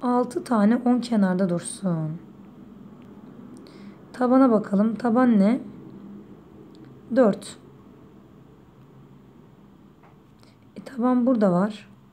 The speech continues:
Dört. Burada var. Dört. Burada var dört.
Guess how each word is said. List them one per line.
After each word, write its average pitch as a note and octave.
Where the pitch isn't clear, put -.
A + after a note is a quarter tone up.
Dört. G3
Burada G3+
var. E3+
Dört. G3
Burada G#3+
var E3+
dört. A3+